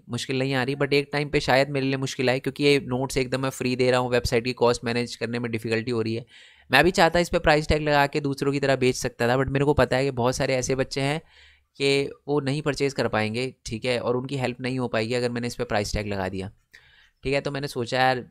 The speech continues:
जो हुआ देखा जाएगा, बच्चों की हेल्प करना ज़्यादा इंपॉर्टेंट है, ठीक है। but आप अगर सपोर्ट करोगे तो मैं ज़्यादा एफर्ट मार पाऊँगा, ठीक है। अब देखो अगर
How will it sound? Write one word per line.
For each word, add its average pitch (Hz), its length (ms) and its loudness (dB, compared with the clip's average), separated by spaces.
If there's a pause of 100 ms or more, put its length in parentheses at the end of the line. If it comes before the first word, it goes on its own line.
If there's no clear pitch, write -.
जो 120 180 -2
हुआ 120 180 4
देखा 120 280 0
जाएगा, 127 420 2 (240)
बच्चों 113 240 -8
की 131 80 -4
हेल्प 120 180 0
करना 117 240 -2
ज़्यादा 104 220 0
इंपॉर्टेंट 95 500 -6
है, 92 160 -12 (220)
ठीक 117 140 -2
है। 127 160 -2 (360)
but 120 100 2
आप 131 160 4
अगर 151 140 0
सपोर्ट 151 420 0
करोगे 160 380 2
तो 170 540 -2
मैं 151 280 -4 (100)
ज़्यादा 135 400 0
एफर्ट 151 260 -2
मार 113 200 -2
पाऊँगा, 92 320 -4
ठीक - 240 -12
है। 143 60 -4
अब 135 100 -2
देखो 160 260 0
अगर 147 460 0